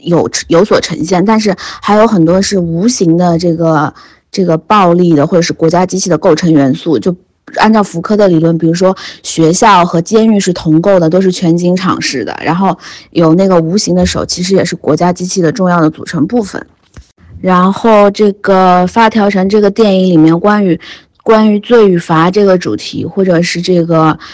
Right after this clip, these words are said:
如何滥用暴力，然后本身自由意志在善恶之间，个体是怎么样做出选择，都是小说和电影里面同时反复出现的主题。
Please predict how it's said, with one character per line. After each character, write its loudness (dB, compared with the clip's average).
如 0
何 0
滥 4
用 0
暴 2
力， 2
然 0
后 0
本 2
身 0
自 -2
由 4
意 2
志 -6
在 0
善 0
恶 0
之 -4
间， -2
个 0
体 -8
是 -6
怎 -6
么 0
样 0
做 -2
出 -4
选 -2
择， -6
都 2
是 -2
小 -4
说 0
和 0
电 0
影 0
里 0
面 0
同 -4
时 -6
反 -6
复 -12
出 -6
现 -2
的 -2
主 -14
题。 -16